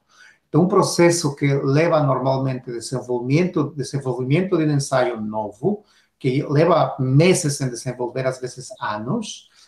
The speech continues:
foi desenvolvido num curtíssimo prazo. E aí, em março de, de, de dos, deste ano, dois mil e vinte,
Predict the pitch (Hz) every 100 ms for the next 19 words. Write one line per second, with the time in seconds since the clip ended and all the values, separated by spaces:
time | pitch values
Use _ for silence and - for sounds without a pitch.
0 | _ - 175 190 185 151 143 170 156 160
1 | 156 156 143 - 220 - 156 - 139 -
2 | - - _ _ _ _ - 139 156 190
3 | 151 143 135 190 196 - 135 131 131 123
4 | 120 120 120 117 117 117 113 117 117 120
5 | 135 127 123 - 196 175 135 117 127 120
6 | 117 - 117 113 156 151 -